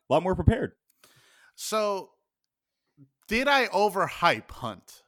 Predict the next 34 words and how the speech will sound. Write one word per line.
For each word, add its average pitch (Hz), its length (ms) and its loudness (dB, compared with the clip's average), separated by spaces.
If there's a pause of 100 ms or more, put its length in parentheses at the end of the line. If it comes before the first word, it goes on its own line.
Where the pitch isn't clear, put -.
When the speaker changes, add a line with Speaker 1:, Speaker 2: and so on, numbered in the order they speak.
(180)
Speaker 1:
No, 190 380 4
Hunt's 196 360 -6
really 147 300 -2
good. 101 400 -6 (380)
I 160 180 6
enjoy 170 440 4
it 156 60 4
a 143 40 4
lot. 143 400 6
I 123 80 4
like 147 200 0
the 139 80 -2
Western 135 840 -2
supernatural 127 640 -6
crossover. 160 720 -4 (100)
I 135 140 2
just 143 500 -2
don't 139 420 0
get 127 140 -2
on 120 120 0
my 113 100 0
P 127 160 0
S 117 120 -4
four 110 160 -6
to 92 60 -10
play 95 160 -6
games 85 360 -8
that 80 180 -10
often. 78 340 -14 (520)
Speaker 2:
Yeah, 113 480 -8
I 107 100 -8
mean, 120 380 -8 (340)
you're 143 140 -4
stretched - 600 -6